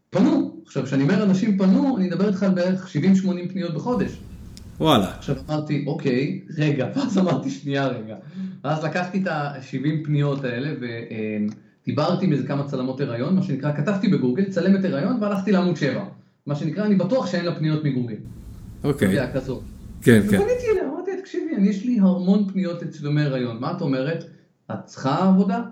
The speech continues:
Speaker 1: אז אחת, שתיים, שלוש, ברביעית היא אומרת לי, "תקשיב, אני צריכה דחוף עבודה, אני מוכנה לתת לך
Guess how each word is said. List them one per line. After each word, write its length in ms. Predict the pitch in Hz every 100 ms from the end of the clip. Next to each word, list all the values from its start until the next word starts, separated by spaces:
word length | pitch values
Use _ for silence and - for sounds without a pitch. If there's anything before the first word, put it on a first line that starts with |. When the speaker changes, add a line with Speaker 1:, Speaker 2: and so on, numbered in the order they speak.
| - _ -
Speaker 1:
אז 160 | 220
אחת, 320 | 233 190 185 190
שתיים, 320 | - 190 190
שלוש, 420 | 160 135 185 196
ברביעית 460 | 180 180 147 196 -
היא 80 | 208
אומרת 200 | 196 202
לי, 80 |
"תקשיב, 320 | 156 147 190 185
אני 140 | -
צריכה 200 | - 139
דחוף 300 | 127 165 151
עבודה, 280 | 127 117 160
אני 120 | 190
מוכנה 240 | - 143
לתת 180 | 147 160
לך 180 | 165 156